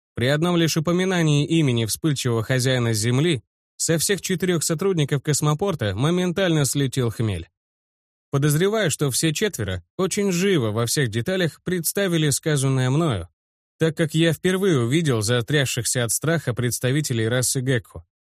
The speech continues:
Нужно было развивать успех. У меня сейчас состоится разговор по дальней связи с Кунг Вайт Шишишем,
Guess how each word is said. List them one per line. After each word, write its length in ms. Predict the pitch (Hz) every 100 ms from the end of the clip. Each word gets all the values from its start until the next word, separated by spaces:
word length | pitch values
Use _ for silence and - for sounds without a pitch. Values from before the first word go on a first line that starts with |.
| _
Нужно 340 | 170 160 139 135
было 380 | 135 131 120 123
развивать 500 | 131 135 151 117 95
успех. 400 | 92 - 80 _ _ _ _ _ _ _ _ _
У 80 | -
меня 240 | 135 190 220
сейчас 320 | 196 196 170
состоится 460 | 165 - 180 165
разговор 480 | 165 151 185 208 202
по 180 | 147 131
дальней 320 | 131 156 147
связи 420 | 135 170 175 135
с 100 | 127
Кунг 300 | - 165 151
Вайт 240 | 139 156 160
Шишишем, 520 | - 180 - 98 87